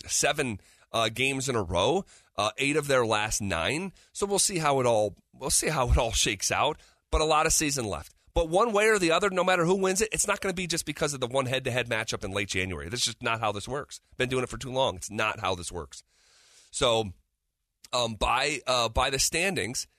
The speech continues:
if you look, uh, the Nuggets are still the number one seed in the Western Conference by two games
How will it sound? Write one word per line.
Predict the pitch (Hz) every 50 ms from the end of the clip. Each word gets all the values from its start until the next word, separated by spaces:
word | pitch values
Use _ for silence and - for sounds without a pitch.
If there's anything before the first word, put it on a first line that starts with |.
| _ _
if | - 123 -
you | 139 127
look, | 110 110 131 - - - _ _ _ _ _ -
uh, | - 107 110 113 113
the | 120 123 120
Nuggets | 117 113 113 120 139 156 - -
are | - - 117 110 107
still | - - - - 127 123 127 139 160 - _
the | - 110 120
number | 117 110 104 113 113 135 143
one | 139 143 151 165
seed | 170 - - 151 160 165 170
in | - - 143
the | 135
Western | 123 120 127 147 - - 196
Conference | 175 - 143 107 92 98 104 110 127 - - _ _ _ -
by | - 92
two | 98 - - - - 170 190
games | 175 185 151 110 110 123 151 - -